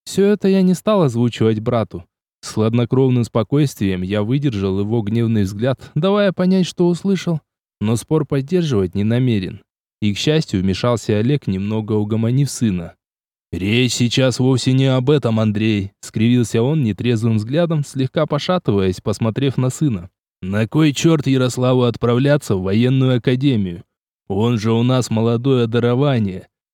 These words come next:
Этот, как его, гений! Я даже больше скажу, сегодня Ярослав показал мне свою категорию силы".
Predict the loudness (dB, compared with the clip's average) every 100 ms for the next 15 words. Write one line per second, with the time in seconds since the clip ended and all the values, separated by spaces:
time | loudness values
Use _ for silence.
0 | 0 2 2 0 -6 -4 -2 -2 0 -2
1 | -2 -8 _ _ -8 -2 2 4 2 -2
2 | -8 _ _ -2 0 0 0 -2 0 0
3 | 2 -2 -2 -2 0 0 -2 -12 -8 -2
4 | 2 2 2 0 0 0 0 0 0 -2
5 | -2 0 0 2 0 -2 0 2 2 -4
6 | -8 -2 2 2 0 0 0 0 -4